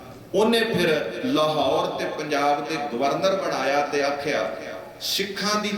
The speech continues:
ਤਾਕਤ ਹੈ ਜਿਹੜੀ, ਉਹ ਕੇਵਲ ਤੇ ਕੇਵਲ ਗੁਰੂ ਗ੍ਰੰਥ ਸਾਹਿਬ ਮਹਾਰਾਜ,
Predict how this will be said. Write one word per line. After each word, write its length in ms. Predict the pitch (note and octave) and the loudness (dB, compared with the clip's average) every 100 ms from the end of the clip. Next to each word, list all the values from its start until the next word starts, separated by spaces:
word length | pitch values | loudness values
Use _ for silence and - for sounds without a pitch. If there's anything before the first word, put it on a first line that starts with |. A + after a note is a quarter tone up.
| G#3 | 0
ਤਾਕਤ 480 | F#3+ F#3 - - - | 2 2 2 -2 -2
ਹੈ 200 | D#3+ D#3 | 0 0
ਜਿਹੜੀ, 640 | D3 E3 C#3+ - - - - - - | 0 0 0 -2 -6 -10 -12 -4 2
ਉਹ 280 | G#3+ G#3+ G#3+ | 2 2 2
ਕੇਵਲ 460 | G#3+ A3+ B3+ A3 | 2 4 2 2
ਤੇ 120 | A3 | 0
ਕੇਵਲ 400 | G#3+ F3 E3+ E3 | 0 -2 -2 -2
ਗੁਰੂ 380 | D#3 E3 D3+ E3+ | -2 -2 -2 -2
ਗ੍ਰੰਥ 240 | D#3+ F3+ - | -2 -4 -2
ਸਾਹਿਬ 280 | F3+ F3+ | -2 0
ਮਹਾਰਾਜ, 440 | E3 D3+ C#3 C3 | 0 0 2 2